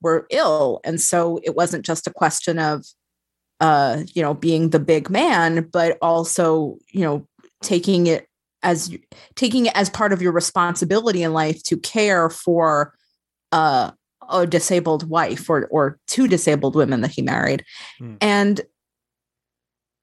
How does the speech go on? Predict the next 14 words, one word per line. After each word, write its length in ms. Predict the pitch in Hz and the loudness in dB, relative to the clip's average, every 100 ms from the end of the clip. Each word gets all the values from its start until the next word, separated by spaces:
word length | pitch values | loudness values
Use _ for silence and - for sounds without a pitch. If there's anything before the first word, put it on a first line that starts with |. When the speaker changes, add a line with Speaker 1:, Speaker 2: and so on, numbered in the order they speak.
| _ - | _ -6
Speaker 1:
so, 300 | 262 302 311 | -4 0 0
so 160 | - 415 | 0 0
I 40 | |
was 120 | 415 | 2
thinking 220 | 508 523 466 | 0 0 2
about 180 | 285 | 2
that 140 | 269 220 | 2 0
a 40 | |
lot 280 | 202 202 - - | 2 0 0 -2
with 140 | 220 | -2
this 180 | 226 220 | 0 0
movie 320 | 262 349 247 | 0 2 0
because 460 | 180 180 - 190 196 | 0 -2 0 0 2
it 160 | 220 | -2